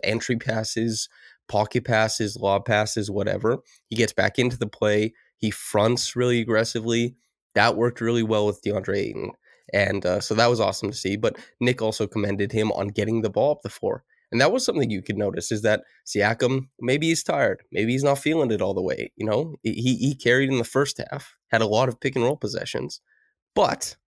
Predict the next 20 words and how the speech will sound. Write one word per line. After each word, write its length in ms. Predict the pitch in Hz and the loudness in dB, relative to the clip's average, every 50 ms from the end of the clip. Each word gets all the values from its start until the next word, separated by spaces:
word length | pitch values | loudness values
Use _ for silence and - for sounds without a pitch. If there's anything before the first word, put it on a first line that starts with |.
| _ - | _ -14
there 240 | - 117 120 120 123 | -6 0 2 4 4
was 180 | 120 131 135 139 | 4 4 2 2
a 80 | 135 | 0
stretch 420 | 131 - - 113 101 107 - - - | 0 0 0 2 2 0 0 0 -2
where 120 | 113 104 | -2 0
Scotty 420 | 101 - - - 95 95 92 104 110 | 0 -2 -2 0 0 0 2 0 0
was 200 | 107 104 101 - | 0 -2 -2 0
getting 280 | - 107 107 113 117 | 0 2 2 4 2
the 60 | 110 | 2
ball, 420 | 95 - 101 107 101 107 120 123 - - - - - - | 0 0 0 0 2 0 0 -2 -6 -18 -20 -20 -16 -10
sprinting 520 | - - - - 139 156 156 143 151 143 | -8 -6 0 2 4 4 4 4 4 4
it 80 | 131 123 | 4 2
up 140 | 117 - - | 2 0 -2
the 80 | 113 | -6
floor, 360 | - - 107 104 101 101 104 - - - _ - | -6 -2 -2 0 0 0 -2 -6 -12 -20 _ -4
just 200 | - 123 - - | -4 -2 -2 0
trying 200 | - 113 113 117 | 0 0 2 2
to 60 | 110 - | 0 0
see, 160 | - 120 107 | 0 0 0
like, 180 | 101 95 - | 0 -2 -4